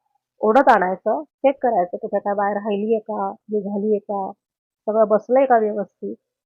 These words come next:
आणि त्यानंतरच आपल्याला लॉक करायचं. आता हा साधा बेलपान साज किंवा टिक झाला. अ, याला गाद्या पण लावल्या जातात मागच्या बाजूला, तर, अ, गाद्या लाव-,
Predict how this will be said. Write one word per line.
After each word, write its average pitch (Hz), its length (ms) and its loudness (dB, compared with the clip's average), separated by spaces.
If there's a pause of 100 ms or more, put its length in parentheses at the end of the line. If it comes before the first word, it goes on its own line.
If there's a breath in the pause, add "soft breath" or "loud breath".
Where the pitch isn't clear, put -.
(280)
आणि 196 80 -12
त्यानंतरच 247 680 2
आपल्याला 226 400 0 (160)
लॉक 233 280 2
करायचं. 185 420 -12 (1120)
आता 254 300 0
हा 311 80 4
साधा 220 420 2
बेलपान 226 540 -2
साज 214 420 -4 (200)
किंवा 220 160 -6
टिक 220 260 -6 (100)
झाला. 180 200 -8 (680)
अ, 220 40 -8 (320)
याला 254 160 4
गाद्या 233 360 2
पण 285 180 0
लावल्या 202 300 2
जातात 190 340 -4
मागच्या 202 300 -8
बाजूला, 196 420 -4 (680)
तर, 196 140 -4
अ, 208 380 0
गाद्या 240 360 6
लाव-, 233 240 6